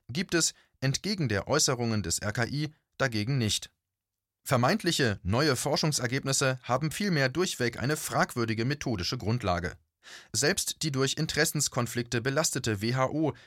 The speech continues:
ist in ihren Dokumenten bis in das Jahr zweitausendzwanzig bei einer durchaus differenzierten und die Gesundheitsrisiken erwähnenden Bewertung geblieben. Inakzeptabel sind Verkürzungen, Pauschalisierungen,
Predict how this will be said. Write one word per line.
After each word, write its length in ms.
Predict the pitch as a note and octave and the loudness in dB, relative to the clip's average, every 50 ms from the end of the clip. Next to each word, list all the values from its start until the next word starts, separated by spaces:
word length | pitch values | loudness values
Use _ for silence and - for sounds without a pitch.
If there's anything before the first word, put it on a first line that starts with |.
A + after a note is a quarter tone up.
| _ _ - | _ _ -4
ist 220 | - D3+ - - | -2 -2 0 0
in 100 | C#3+ C#3 | 0 0
ihren 260 | - A#2+ A#2+ A2+ A#2 | 0 0 0 0 0
Dokumenten 680 | G#2+ A#2 A#2+ - D#3 C#3+ C3+ C#3+ E3 D#3+ - D3 C#3 - - | -2 -2 -2 -2 0 0 2 0 0 -2 -2 -4 -4 -4 -6
bis 320 | G#2+ A2 C3+ F3+ - - - | -6 -2 0 0 2 2 0
in 140 | - B2+ | 0 0
das 200 | A2 A2 A2+ - | 0 0 0 2
Jahr 180 | B2+ B2 B2+ B2 | 2 2 0 2
zweitausendzwanzig 960 | - - A2+ A2 A2 A#2 A2+ A#2 C#3+ C#3 - - D3 E3 - - D3 C#3 - - - - _ _ - | 0 0 0 0 0 0 0 -2 0 0 2 2 2 2 2 0 0 -2 -4 -8 -18 -20 _ _ -2
bei 80 | C3 | 0
einer 200 | C3 D3+ E3+ E3+ | 2 4 2 2
durchaus 480 | C3+ B2+ D3+ G#3 G3+ - - A#2+ B2 - | 2 2 0 -2 -2 -2 -2 -2 -2 -2
differenzierten 800 | - B2+ - B2+ A2 A2+ G#2+ - - D3+ E3 E3 - C#3 C3+ C3 - - - _ - | -2 -2 -4 -2 -2 0 0 0 2 2 0 0 0 0 -2 -2 -2 -8 -20 _ -8
und 140 | G2+ G2+ G#2+ | -6 -4 -2
die 40 | |
Gesundheitsrisiken 840 | G2+ A2 G#2 B2 D3+ D#3 C#3 C3+ B2 - - B2 A2+ A2+ A#2 B2 A#2+ A#2 | -2 0 0 0 0 0 0 0 0 0 -2 -2 -4 -4 -2 -2 -2 -2
erwähnenden 560 | - B2+ A#2+ G#2+ G#2+ G#2+ A2 G#2+ G#2 A2+ A#2+ | 0 -2 0 2 2 2 2 0 -2 -2 -4
Bewertung 460 | D3 C3 G#2 G2 F#2+ - - F2+ F2 | -4 -2 -2 -2 -2 0 -2 -2 -2
geblieben. 420 | G2+ G#2 G2+ F#2 F#2 D2+ D#2 C#2 - _ _ _ _ _ _ _ _ _ _ _ - | -2 -4 -4 -4 -4 -4 -6 -8 -8 _ _ _ _ _ _ _ _ _ _ _ -2
Inakzeptabel 840 | - G3+ A#3 - C#3+ C#3+ - - C#3 B2+ - D#3+ D#3 F3 E3+ D#3+ C3+ | 0 0 2 2 0 0 2 0 0 0 2 2 2 4 4 2 2
sind 160 | A#2 B2 B2 - | 2 0 -2 0
Verkürzungen, 800 | - C#3+ - - - F3 F3+ - - D3+ C3 A#2+ G#2+ F#2+ E2+ - | -2 -4 -2 0 0 0 2 2 2 2 2 2 2 0 -2 -4
Pauschalisierungen, 960 | - - B2 A#2+ - A#2 A2+ A#2+ A#2+ - C#3+ D#3+ D3+ C#3+ B2 A#2 G#2 F#2 | -2 -2 0 2 2 2 2 2 2 2 0 0 2 2 2 2 2 0